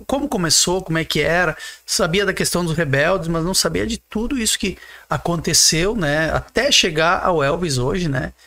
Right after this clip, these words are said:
e certamente muita história aí vai ter pra contar. Fiquei, tô muito feliz de te ter aqui, cara, tô, sim, realizado de poder, eh, tá ouvindo de ti isso e certamente muitas pessoas poder assistir, poder te ver aí, cara.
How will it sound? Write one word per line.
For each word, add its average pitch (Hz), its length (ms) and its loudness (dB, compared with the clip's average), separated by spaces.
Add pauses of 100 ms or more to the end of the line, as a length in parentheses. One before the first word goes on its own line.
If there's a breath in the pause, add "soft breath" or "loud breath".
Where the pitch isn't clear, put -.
(140 soft breath)
e - 60 -2
certamente 160 680 0
muita 202 260 -2
história 151 500 0
aí 143 120 -2
vai 147 200 -2
ter 131 360 -4
pra 131 140 -4
contar. 127 500 -4 (300 loud breath)
Fiquei, 170 460 -2
tô - 180 -2
muito 185 300 0
feliz 165 240 -2
de 165 60 -6
te - 120 -8
ter 143 200 -2
aqui, 135 340 -4
cara, 127 280 -2
tô, 127 300 -4 (300)
sim, 147 340 -2
realizado 147 680 0 (420 loud breath)
de 139 80 -4
poder, 147 540 -2 (240 loud breath)
eh, 143 400 -2 (140)
tá 160 100 2
ouvindo 170 460 0
de 156 140 -2
ti 160 200 0
isso 202 420 -2
e 185 80 -4
certamente 175 600 0
muitas 180 320 -2
pessoas 165 480 -2 (240 loud breath)
poder 143 240 0
assistir, 151 520 2
poder 147 280 -2
te 180 180 -2
ver 131 220 0
aí, 127 200 -2
cara. - 220 -10